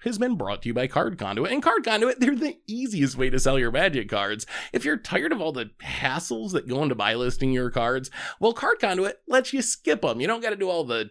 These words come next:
time and work and typing. With their curated service, you can send in as many cards as you want with a buy list value of a dollar or more and pay just a five percent service fee. And if you wanna put in some effort on your end, you can use their sorted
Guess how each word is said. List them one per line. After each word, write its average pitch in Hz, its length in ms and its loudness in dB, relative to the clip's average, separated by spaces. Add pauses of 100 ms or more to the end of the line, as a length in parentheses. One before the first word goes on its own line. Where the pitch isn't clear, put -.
(140)
time 185 560 0
and 113 200 -4
work 180 440 -6
and 110 200 -4
typing. 185 440 -2
With 175 80 2
their 214 140 0
curated 311 580 0
service, 120 420 -2 (300)
you 294 100 0
can 381 160 -2
send 226 260 2
in 220 120 4
as 135 180 -2
many 127 420 -6
cards 143 280 0
as 147 120 0
you 123 80 -2
want 110 280 -2
with 165 120 6
a 139 60 2
buy 123 300 -4
list 330 260 -4
value 156 300 2
of 117 80 0
a 113 40 -2
dollar 123 340 2
or 107 60 2
more 98 360 -6
and 175 120 2
pay 214 200 -4
just 208 200 -4
a 220 120 -4
five 175 420 -4
percent 151 340 0
service 175 380 0
fee. 110 260 -4 (280)
And 214 100 4
if 196 60 0
you 220 100 -4
wanna 427 160 -2
put 294 160 -2
in 285 100 -2
some 226 240 -4
effort 147 320 -2
on 139 160 0
your 104 200 -4
end, 170 120 -2
you 180 100 -4
can 214 120 0
use 208 160 -2
their 240 140 -4
sorted - 560 -2